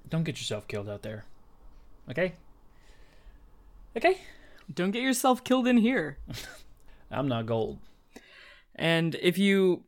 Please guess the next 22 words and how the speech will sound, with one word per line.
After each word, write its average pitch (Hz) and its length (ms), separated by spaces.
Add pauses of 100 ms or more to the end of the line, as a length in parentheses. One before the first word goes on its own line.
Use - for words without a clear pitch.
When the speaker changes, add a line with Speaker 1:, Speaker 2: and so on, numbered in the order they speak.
(160)
Speaker 2:
ever 175 200
find 190 240
yourself 165 360
at 147 80
my 151 140
neck 151 160
of 156 60
the 151 60
woods, 143 420 (680)
come 220 180
on 240 120
by. 254 240 (680)
Speaker 1:
And - 180
where 135 200
is 117 140
that? - 200 (760)
Speaker 2:
From - 420
here, 285 640
we 247 200
took 233 220
a 208 60 (440)
portal. 147 1500